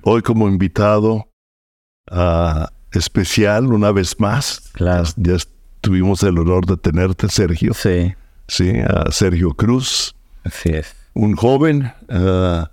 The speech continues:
Speaker 1: para mí, porque lo conocí desde muy joven.
Speaker 2: Sí.
Speaker 1: <laughs> En, en amistad, como dirigiendo a un grupo de oración y después ha hecho muchísimas cosas más.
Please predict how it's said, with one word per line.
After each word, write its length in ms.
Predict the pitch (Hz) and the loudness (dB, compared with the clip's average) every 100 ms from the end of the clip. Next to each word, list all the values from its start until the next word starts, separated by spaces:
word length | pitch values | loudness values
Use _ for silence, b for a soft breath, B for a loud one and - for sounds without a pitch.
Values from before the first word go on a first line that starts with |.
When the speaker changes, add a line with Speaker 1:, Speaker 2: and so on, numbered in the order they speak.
| - - - | -16 -16 -2
Speaker 1:
para 220 | 92 87 | 0 2
mí, 320 | 104 131 135 - | 2 0 -2 -4
porque 240 | 98 90 95 | -2 0 0
lo 140 | 85 | 2
conocí 400 | 90 87 73 104 | 2 0 0 0
desde 600 | 98 92 85 80 80 80 _ - | 2 0 0 0 -2 -4 _ -2
muy 200 | 101 120 | 0 2
joven. 440 | 120 101 123 151 - - | 2 2 2 -2 -8 -12
Speaker 2:
Sí. 420 | - 95 90 90 98 | -4 -2 0 0 0
Speaker 1:
<laughs> 60 | - - b b b b b 95 | -2 -8 b b b b b -2
En, 480 | 78 78 82 82 80 85 | 0 0 0 -2 -4 -4
en 180 | 92 92 | 0 0
amistad, 600 | 90 85 - 92 113 117 | 0 -2 0 2 2 0
como 520 | - 87 80 71 71 _ - - - _ _ - - - | -2 0 0 0 -6 _ -20 -20 -20 _ _ -20 -20 -10
dirigiendo 920 | 98 90 87 78 101 95 101 98 101 - | -2 0 0 0 0 2 2 2 0 0
a 440 | 85 80 76 73 | 0 0 0 -2
un 200 | - 87 | -2 0
grupo 360 | 85 92 80 87 | 0 0 0 0
de 80 | 87 | 2
oración 720 | 87 78 - 117 120 127 123 | 2 0 0 2 2 2 2
y 20 | |
después 540 | 90 82 - 101 82 104 | 0 -2 0 0 2 0
ha 100 | 90 | 0
hecho 300 | - 95 87 | 0 -2 0
muchísimas 720 | 90 80 117 101 98 85 - | -2 -2 -2 0 0 0 0
cosas 360 | 90 80 82 - | 0 0 -2 0
más. 400 | 117 143 - | 0 0 -6